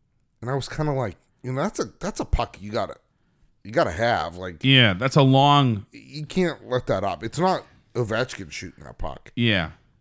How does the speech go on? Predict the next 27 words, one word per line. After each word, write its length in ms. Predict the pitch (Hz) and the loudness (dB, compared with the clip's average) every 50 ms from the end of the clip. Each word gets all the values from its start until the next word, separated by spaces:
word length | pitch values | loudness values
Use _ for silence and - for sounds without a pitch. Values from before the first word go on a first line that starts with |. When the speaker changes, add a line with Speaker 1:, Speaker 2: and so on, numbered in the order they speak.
| _ | _
Speaker 1:
You 140 | - 107 101 | -6 -4 -2
know, 100 | 95 90 80 | 0 0 0
Speaker 2:
Yeah. 40 | |
Speaker 1:
we 80 | - 139 | -2 -2
had, 160 | 143 120 101 104 92 - _ _ _ 104 | -4 -4 -6 -10 -14 -16 _ _ _ -20
it's 140 | 113 - 139 | -16 -12 -10
an 60 | 135 | -8
average 400 | 127 135 131 123 110 104 95 98 | -4 -4 -4 -4 -4 -6 -6 -4
guy. 460 | 113 123 123 113 85 60 58 57 - _ _ _ - | -2 0 0 0 -2 -4 -8 -14 -16 _ _ _ -6
Speaker 2:
Yeah. 280 | 92 92 87 73 - - - _ _ _ _ _ _ _ _ _ _ _ _ _ _ _ _ - | -4 -2 -2 -4 -6 -10 -16 _ _ _ _ _ _ _ _ _ _ _ _ _ _ _ _ -14
Speaker 1:
So 480 | - - 135 127 117 113 110 101 - _ _ _ _ _ _ _ _ _ | -8 -2 0 2 2 2 0 -2 -6 _ _ _ _ _ _ _ _ _
he 280 | 117 110 - 180 208 196 | -14 -8 -6 -4 -2 0
has 180 | 220 226 190 | 0 0 2
a 60 | 202 180 | 2 2
little 220 | 151 165 165 156 | 2 2 0 0
problem 480 | - - - 143 139 139 139 131 123 120 | 0 0 0 0 0 -2 -2 -4 -6 -6
with 200 | 117 107 - _ _ 101 98 95 _ _ _ - | -8 -8 -10 _ _ -20 -20 -20 _ _ _ -18
the 180 | 107 104 101 104 | -12 -8 -8 -6
longer 400 | 101 110 113 120 117 110 113 101 | -4 -2 -2 -2 -2 -4 -6 -6
range, 580 | 87 92 95 98 104 110 117 131 139 - - _ _ _ _ _ _ _ _ _ _ _ | -6 -6 -6 -6 -8 -8 -10 -10 -12 -14 -16 _ _ _ _ _ _ _ _ _ _ _
which 140 | 120 117 117 | -10 -10 -8
is 80 | 110 | -8
kinda 240 | - - 131 123 113 | -6 -6 -6 -4 -4
weird. 460 | 92 87 95 95 104 117 131 143 156 - - - _ _ _ _ _ _ _ _ _ _ _ - | -6 -6 -6 -4 -2 -2 -4 -4 -6 -10 -16 -20 _ _ _ _ _ _ _ _ _ _ _ -8
In 100 | 131 143 | -4 -2
our 120 | 170 196 | -2 -2
D, 520 | 160 131 131 143 147 139 127 117 110 - | -2 -4 -4 -2 -2 -2 -4 -4 -8 -10